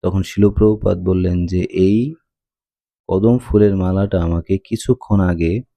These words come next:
স্বর্গের দেবতারা এসে পরিয়ে দিয়ে গেছে।" এ হচ্ছে শিল প্রভুপাদ। হুম। শিল প্রভুপাদ হচ্ছেন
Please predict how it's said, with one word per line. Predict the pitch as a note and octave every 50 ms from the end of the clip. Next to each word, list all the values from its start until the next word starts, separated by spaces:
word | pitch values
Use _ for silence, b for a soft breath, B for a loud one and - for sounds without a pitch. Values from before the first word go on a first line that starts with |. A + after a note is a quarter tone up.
| _ _ _ _ _ _ _ _ _ _ _ _ _ _
স্বর্গের | _ - E2+ E2+ F2 F2 F#2+ F#2 E2 D#2+
দেবতারা | E2 F2 E2+ F2 F#2+ G#2 G#2 - A2 G2+ F#2+ F2
এসে | E2+ E2+ - - -
পরিয়ে | - - - F#2 E2+ E2 E2 D#2
দিয়ে | D2+ - E2 D#2 D2+
গেছে।" | D2+ D2+ D2 - - - - _ _ _ _ _ _ _ _ _ _ _ _ _ _ _ _ _ _ _ _ _ _ _ _ _ _ _ _ _ _ _ _ _ _ _ _ _ _ _ -
এ | F#2 F#2
হচ্ছে | F#2+ F#2 - - F#2+
শিল | F#2 - - F2 F2 F2
প্রভুপাদ। | - - F#2 F2+ E2+ E2+ D#2 - - D#2 D2+ D2 - _ - - - - - _ _ _ _ _ _ _ _ _ _ _ _ _ _ -
হুম। | F#2 G2 G2+ F#2 F2+ _ _ _ _ _ _ _ _ _ _ _ _ _ _ _ _ _ _ _ _ _ _ _ _ _ _ _ _
শিল | _ - G2 G2+ G2
প্রভুপাদ | - - G#2+ G#2+ A2 G#2+ A2+ A2 G2+ G#2+
হচ্ছেন | G#2 G2+ - - - - G#2+